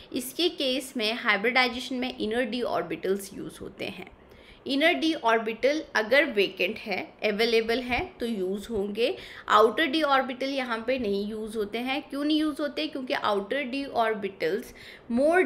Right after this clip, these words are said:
diffused होते हैं, जिसकी वजह से बॉन्डिंग अच्छे से नहीं हो पाएगी। नेक्स्ट assumption, अ, मैग्नेटिज्म के ऊपर है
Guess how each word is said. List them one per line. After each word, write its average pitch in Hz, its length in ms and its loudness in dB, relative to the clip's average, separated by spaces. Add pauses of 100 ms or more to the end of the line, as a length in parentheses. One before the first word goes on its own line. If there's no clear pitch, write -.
diffused 190 440 -4
होते 185 240 -6
हैं, 285 140 -2
जिसकी 240 220 -8
वजह 196 160 -4
से 277 140 -6
बॉन्डिंग 202 440 -6
अच्छे 202 220 -8
से 233 160 -2
नहीं 196 300 -4
हो 175 140 -8
पाएगी। - 520 -12 (480)
नेक्स्ट 302 360 2
assumption, 330 800 2
अ, 208 160 -2
मैग्नेटिज्म 240 760 -2
के 269 120 0
ऊपर 247 340 0
है 262 580 -6